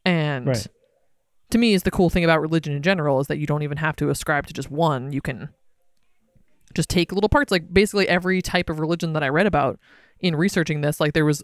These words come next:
Speaker 1: at least little bits where I'm like, "Yeah, I could, like, I can totally believe that." Like, "Yep, I could believe that too." Like, I don't know. It's,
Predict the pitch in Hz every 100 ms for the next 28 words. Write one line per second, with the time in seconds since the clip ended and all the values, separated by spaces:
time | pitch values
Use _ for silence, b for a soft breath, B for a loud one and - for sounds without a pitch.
0 | - - - 160 190 - 165 147 147 190
1 | - 156 156 160 440 - 233 240 160 151
2 | 165 226 185 147 135 - - 170 - 156
3 | 151 254 190 208 156 147 b b b b
4 | b b - 151 160 175 - 285 165 127
5 | 127 - - - _ _ _ _ _ _
6 | _ _ _ _ _ _ 151 170 196 -
7 | - - -